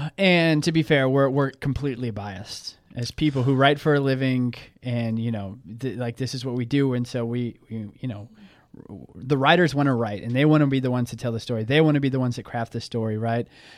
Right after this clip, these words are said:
Um, but the,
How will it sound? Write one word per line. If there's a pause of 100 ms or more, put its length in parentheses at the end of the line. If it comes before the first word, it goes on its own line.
(140)
Um, (640)
but (1700)
the,